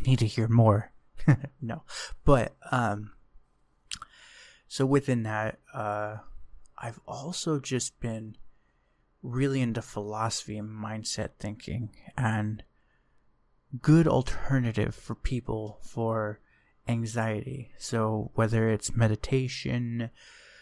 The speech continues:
like a philosophy of thinking, like Stoicism, I think that's what it is, where it's like, "It is what it is, man." Um, just, yeah, mindset. Let's go with that. <laughs> And, uh,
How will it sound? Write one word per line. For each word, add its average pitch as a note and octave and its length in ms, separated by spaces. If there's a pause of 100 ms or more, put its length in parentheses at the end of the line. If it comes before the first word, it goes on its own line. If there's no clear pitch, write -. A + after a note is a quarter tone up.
(220)
like A2 220
a G#2+ 80
philosophy A2+ 720
of G#2+ 80
thinking, A2+ 440
like G#2+ 200
Stoicism, A2+ 800
I - 80
think D#3 360
that's F3 260
what E3+ 120
it E3 140
is, D3 180
where A#2 200
it's A2 100
like, A#2+ 140
"It - 180
is D3 320
what C3 220
it - 160
is, A2+ 420
man." A2 460 (640)
Um, G#2+ 540 (1200)
just, B2+ 420 (1300)
yeah, G#2 160 (260)
mindset. A2+ 460 (100)
Let's A#2 140
go C#3 260
with B2+ 140
that. G2+ 280 (160)
<laughs> - 960
And, A2+ 400
uh, A2 320